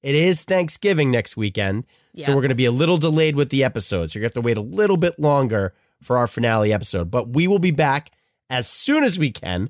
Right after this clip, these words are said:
Speaker 2: We got turkey to eat, people.
Speaker 1: We got turkey to eat, people. You know, we just, you know, we got people traveling. We wanna give you a, a hell of a finale,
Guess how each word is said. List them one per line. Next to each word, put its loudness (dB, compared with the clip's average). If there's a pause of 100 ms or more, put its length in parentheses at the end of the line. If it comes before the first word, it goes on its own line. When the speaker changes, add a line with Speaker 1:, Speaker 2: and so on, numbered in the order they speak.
Speaker 2:
We -6
got -4
turkey -2
to 0
eat, -6
people. -4
Speaker 1:
We 0
got 0
turkey 0
to 0
eat, 0
people. 0
You 2
know, 2
we 0
just, -2
you 0
know, 2
we 0
got 0
people -2
traveling. 0
We 0
wanna 0
give -2
you 2
a, 0
a -4
hell 0
of 2
a -10
finale, 0